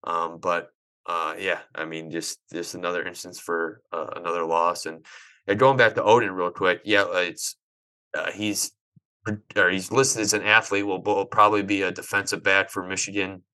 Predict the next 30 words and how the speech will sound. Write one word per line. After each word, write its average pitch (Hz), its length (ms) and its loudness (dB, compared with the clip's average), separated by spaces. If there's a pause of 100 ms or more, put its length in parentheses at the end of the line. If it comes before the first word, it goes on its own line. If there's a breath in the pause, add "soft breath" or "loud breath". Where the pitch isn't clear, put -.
(580)
And 98 120 -8
it 92 120 -2
seems 143 280 0
like 113 160 2
right 113 200 6
now, 120 380 8 (760 soft breath)
Steve 170 300 0
Klinkstill's 156 540 6
the 156 100 8
only 170 220 8
guy 165 400 8
on 139 160 6
Michigan 156 260 -2
staff - 420 2
<laughs> - 0 -
kind 131 200 4
of 127 100 -4
doing 143 260 2
work 156 220 2
on 131 80 -2
the 127 80 -8
recruiting 127 420 -2
trail 117 300 2
and 110 80 -4
bringing 120 320 -2
in 147 140 0
guys. 92 340 4
It - 80 -12
seems 117 260 -6
like 107 220 4